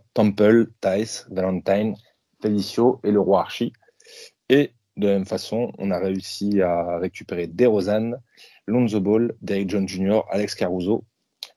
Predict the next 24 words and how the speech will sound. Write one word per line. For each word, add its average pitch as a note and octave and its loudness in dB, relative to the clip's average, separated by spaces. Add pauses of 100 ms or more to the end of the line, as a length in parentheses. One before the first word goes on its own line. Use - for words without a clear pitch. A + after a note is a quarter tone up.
euh, F2 -2
Stanley A2 0
Johnson, A2+ 0 (300)
Alize G#2 4
Johnson, G#2 0 (340)
Dosunmu, G#2+ 2 (120)
euh, F2 -2
à E2 0
la G2+ 4
draft. - 0 (440)
Et G#2 -2
on G#2 2
a F#2 0
gardé F2+ -4
également F#2+ -2
Devon F#2+ 0
Dodson G2+ 0
en G2+ -2
two-way. F#2+ -8 (1120)
Bah, F2+ 2
tout - -10
simplement, A#2+ 4
vous, B2+ -2
votre, G#2 -2